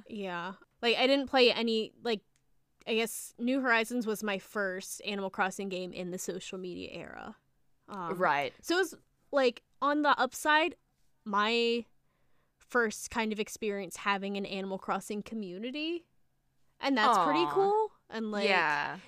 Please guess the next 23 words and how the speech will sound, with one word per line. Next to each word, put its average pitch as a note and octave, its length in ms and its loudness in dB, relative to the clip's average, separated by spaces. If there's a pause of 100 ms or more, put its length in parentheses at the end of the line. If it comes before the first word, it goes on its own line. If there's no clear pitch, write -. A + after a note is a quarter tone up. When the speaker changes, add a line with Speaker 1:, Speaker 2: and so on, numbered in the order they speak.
Speaker 1:
being A#3+ 220 0
able A3+ 260 0
to A3+ 60 -4
be A#3+ 200 -4
like, C4 300 -2
"Hey, G4 220 0
I'm D4+ 140 2
looking C#4 280 -2
for D#4+ 120 -4
this F#4 220 0
item," G3+ 360 -2
and F#3 140 -8
someone G3+ 260 -8
will A3 40 -8
be B3+ 220 -4
like, E4 280 -2
"Yeah, G4 320 4
I F4 100 0
have D#4+ 300 2
it. D#4+ 180 -2
Come D#4 200 -4
by D4+ 180 0
my D#4 560 -6